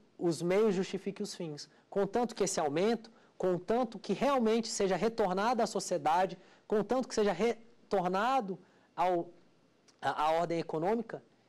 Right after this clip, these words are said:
essa quantia que foi arrecadada. Não posso aumentar a tributação com base na justificativa de que irei melhorar as condições econômicas, as condições de atuação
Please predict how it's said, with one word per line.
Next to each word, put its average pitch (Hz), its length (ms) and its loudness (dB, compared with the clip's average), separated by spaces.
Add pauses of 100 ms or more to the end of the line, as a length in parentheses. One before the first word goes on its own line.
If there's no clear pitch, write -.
(460)
essa 180 260 0
quantia 202 460 0
que 190 120 -12
foi 175 220 -2
arrecadada. 165 580 -4 (640)
Não 226 200 0
posso 226 520 0 (380)
aumentar 175 540 -2
a 170 60 0
tributação 185 720 -2 (1200)
com 214 160 0
base 185 360 2
na 185 100 0
justificativa 160 680 -4
de 139 80 -12
que - 180 -4
irei 170 400 4 (300)
melhorar 170 840 2 (480)
as 156 160 -4
condições 160 800 -6 (320)
econômicas, 156 680 -2
as 143 80 -4
condições 170 560 -2
de 175 40 0
atuação 170 680 -2